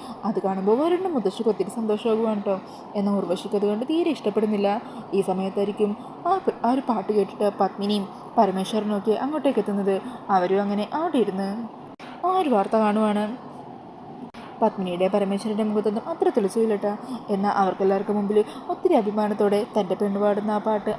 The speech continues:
ആസ്വദിക്കുവാണ് വരുൺ മുത്തശ്ശിയൊക്കെ. ഇതേ സമയം അടുക്കളയിലാണെങ്കിൽ പ്രിയങ്കയുടെ വക വൻ പാചക പരീക്ഷണങ്ങളാണ്. അങ്ങനെ YouTube നോക്കി ഓരോ, ഓരോ കറിയിലേക്ക് ഉപ്പും മുളകും ഒക്കെ വാരി വിതറുന്നുണ്ട് ട്ടോ പ്രിയങ്ക.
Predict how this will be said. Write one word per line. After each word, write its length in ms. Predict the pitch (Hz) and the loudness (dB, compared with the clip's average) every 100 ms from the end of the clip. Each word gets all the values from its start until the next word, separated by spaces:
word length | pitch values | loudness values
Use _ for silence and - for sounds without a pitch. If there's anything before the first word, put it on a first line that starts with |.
| 247 | -2
ആസ്വദിക്കുവാണ് 640 | 285 320 294 - 233 202 | 0 0 -2 0 0 2
വരുൺ 320 | 202 196 208 | 4 4 2
മുത്തശ്ശിയൊക്കെ. 680 | 214 208 202 220 208 214 208 - - - - - - - - | 0 -2 0 0 2 0 -2 -8 -16 -18 -18 -20 -18 -12 2
ഇതേ 180 | 202 190 | 2 4
സമയം 320 | 208 208 208 | 0 2 2
അടുക്കളയിലാണെങ്കിൽ 640 | 196 180 185 202 202 202 | 0 2 2 2 0 -4
പ്രിയങ്കയുടെ 480 | 247 349 370 381 381 | -4 -2 -2 0 2
വക 200 | 277 202 | 2 4
വൻ 260 | 214 214 226 | 2 2 0
പാചക 360 | 254 226 202 | 0 2 2
പരീക്ഷണങ്ങളാണ്. 840 | 233 220 220 233 233 233 214 208 247 - - - 262 233 226 | 2 0 0 -2 2 2 2 -2 -4 -10 -16 -16 -16 -6 -4
അങ്ങനെ 220 | 190 190 | -2 2
YouTube 420 | 202 196 202 202 | 2 4 2 2
നോക്കി 300 | 208 202 233 320 | 0 -2 -2 0
ഓരോ, 320 | 339 339 359 - - | 0 0 -2 -8 -2
ഓരോ 260 | 220 196 190 | 2 2 2
കറിയിലേക്ക് 420 | 220 202 208 208 226 | 4 4 4 2 2
ഉപ്പും 380 | 226 196 240 | 0 0 2
മുളകും 280 | 220 196 190 | 4 4 2
ഒക്കെ 140 | 196 233 | 2 2
വാരി 300 | 214 190 208 | 4 4 2
വിതറുന്നുണ്ട് 460 | 226 214 226 226 | 0 0 0 -2
ട്ടോ 140 | 208 214 | 0 0
പ്രിയങ്ക. 320 | 214 214 | 2 2